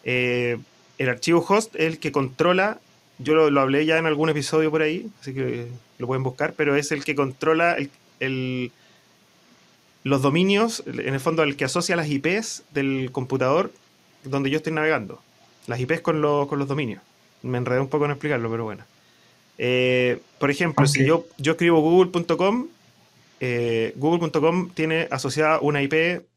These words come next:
Speaker 1: X X X. Yo puedo abrir el archivo host de mi computador, decirle, "Ahora cada vez que yo escriba google punto com, llévame a esta nueva I P".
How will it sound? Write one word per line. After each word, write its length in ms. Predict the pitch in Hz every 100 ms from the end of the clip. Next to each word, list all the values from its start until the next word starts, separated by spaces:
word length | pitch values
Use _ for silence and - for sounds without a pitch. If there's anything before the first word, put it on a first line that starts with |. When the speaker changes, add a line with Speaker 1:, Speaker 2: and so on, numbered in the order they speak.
| _
Speaker 1:
X 260 | - 151 160
X 240 | 156 156
X. 320 | 123 98 - _ _ _ _ _ _ _ _ _ _
Yo 380 | 123 131 185 202
puedo 260 | 185 190 143
abrir 280 | 139 175
el 100 | 175
archivo 340 | 160 - 165 165
host 180 | 175 151
de 60 |
mi 80 | 156
computador, 640 | 170 175 180 185 208 - - _ _ -
decirle, 580 | 135 131 160 131 117 -
"Ahora 280 | 123 147 135
cada 200 | 151 160
vez 100 | 165
que 80 |
yo 60 | 156
escriba 240 | 147 160
google 240 | 143 160 160
punto 240 | 160 147
com, 300 | 156 180 214 139
llévame 520 | 143 151 156 156 - _
a 140 | 135
esta 180 | 143 135
nueva 240 | 151 175
I 20 | 165
P". 200 | 120